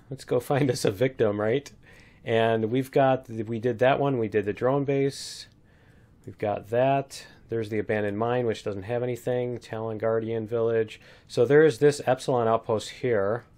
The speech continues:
And I think there's that, and there is also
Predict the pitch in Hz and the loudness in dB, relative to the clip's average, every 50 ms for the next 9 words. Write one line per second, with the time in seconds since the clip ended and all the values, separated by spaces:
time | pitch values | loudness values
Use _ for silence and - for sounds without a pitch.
0 | - - _ _ _ _ _ _ - - _ - - - - - - _ _ - | -20 -20 _ _ _ _ _ _ -20 -20 _ -20 -20 -20 -20 -20 -20 _ _ -10
1 | - 107 107 107 110 110 110 110 110 113 113 110 110 107 110 107 98 - - - | -6 -4 -2 -2 0 0 0 0 0 0 -2 -2 0 -2 -2 -2 -4 -8 -18 -20
2 | - - _ - - _ _ _ - _ _ - - _ _ - - 107 104 - | -20 -20 _ -20 -20 _ _ _ -20 _ _ -20 -20 _ _ -10 -8 -8 -8 -6
3 | - - 143 180 180 - - - - - - - - - - - - _ - - | 0 0 0 0 0 -2 -16 -20 -20 -20 -20 -20 -20 -20 -20 -20 -20 _ -20 -20
4 | _ - - - - - - - - _ - - - - 107 104 101 113 107 107 | _ -20 -20 -20 -20 -20 -20 -20 -20 _ -20 -20 -20 -20 -14 -6 -2 -2 -2 -2
5 | 101 98 101 95 101 101 107 110 123 147 160 - - - - - - 113 110 110 | -2 -6 -10 -10 -2 2 4 4 4 4 2 0 -4 -14 -12 -8 -6 -4 -4 -2
6 | 110 110 113 113 113 110 113 117 104 95 113 110 113 113 107 104 - - 113 113 | -2 -2 -2 -2 -2 -2 -4 -4 -4 -2 0 0 2 0 0 -2 -2 0 0 0
7 | 123 - - - 120 117 113 113 107 107 104 104 104 | 0 0 -2 -2 0 2 2 2 2 2 0 -2 -4